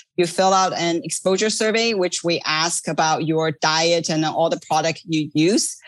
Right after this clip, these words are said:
You send back your sample, your urine sample. Uh, we get it analyzed. We also do a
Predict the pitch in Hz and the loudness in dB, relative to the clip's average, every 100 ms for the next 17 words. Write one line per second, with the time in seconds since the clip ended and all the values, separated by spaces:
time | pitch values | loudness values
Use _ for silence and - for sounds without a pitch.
0 | - - 170 175 170 175 190 _ _ - | -20 -10 0 2 2 0 -4 _ _ -2
1 | 190 202 180 180 175 170 - 190 185 175 | 0 0 0 0 -2 -6 -2 -2 0 0
2 | 165 196 202 226 156 151 147 151 - 165 | 0 0 0 -2 -2 -2 -2 -2 0 2
3 | 156 160 165 175 175 - 160 165 151 151 | 2 2 2 2 2 0 0 0 0 0
4 | 151 - - 160 170 233 208 196 180 175 | -4 -6 0 2 4 2 0 2 2 2
5 | 160 160 | 2 0